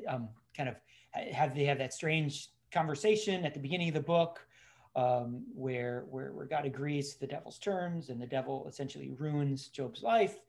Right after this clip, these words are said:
And then you have, um, uh, you know, several dozen, uh, chapters of J-, uh, Job's friends,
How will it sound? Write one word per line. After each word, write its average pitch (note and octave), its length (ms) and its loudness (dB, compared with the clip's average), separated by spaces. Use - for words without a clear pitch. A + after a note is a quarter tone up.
And F#3 120 4
then C4+ 60 8
you B3+ 100 8
have, E3+ 200 6
um, A#2+ 300 0
uh, C#3+ 60 -2
you D3 180 -4
know, C3+ 200 -6
several E3+ 280 -4
dozen, D3+ 540 2
uh, C#2+ 260 -6
chapters D#3 640 0
of C3+ 340 0
J-, - 200 -12
uh, D3+ 180 -2
Job's D#3 540 0
friends, C#3 640 -2